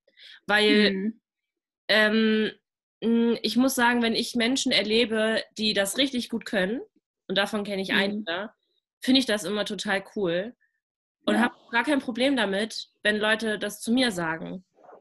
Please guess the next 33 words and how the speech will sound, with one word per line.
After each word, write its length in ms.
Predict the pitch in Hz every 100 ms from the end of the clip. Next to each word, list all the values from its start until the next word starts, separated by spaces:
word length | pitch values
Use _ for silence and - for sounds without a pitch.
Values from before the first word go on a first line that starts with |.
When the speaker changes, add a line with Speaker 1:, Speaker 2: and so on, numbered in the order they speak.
| _ _ _
Speaker 1:
Also, 380 | 185 185 180 165
Speaker 2:
Mhm. 420 | - 214 196 202 - _ _ _ -
Speaker 1:
We-, 140 | 170 -
wenn 140 | - 175
es 120 | 170
gut 140 | 185
formuliert 520 | 170 170 165 160 165 -
ist. 220 | - -
Also 320 | 160 170 -
bis 240 | 170 190 185
jetzt 200 | 208 220
hatte 160 | 196
ich 200 | 208 -
zum 160 | - 190
Glück 160 | 196 180
noch 140 | 180
nie 140 | 180
die 80 | 196
Situation, 580 | 175 185 180 175 - 180
dass 140 | 175
es 120 | 175 160
irgendwie 300 | 165 190 180
so 220 | 175 185
war, 120 | 185
dass 160 | 180 175
ich 120 | 170
mich 180 | 175 -
angegriffen 520 | 185 175 165 170 175
gefühlt 380 | 160 - 165 180
habe. 160 | 170 - - _
Speaker 2:
Ja, 280 | - 190 196 _ -
Speaker 1:
Ähm, 160 | 185 180
Speaker 2:
ja. 180 | 180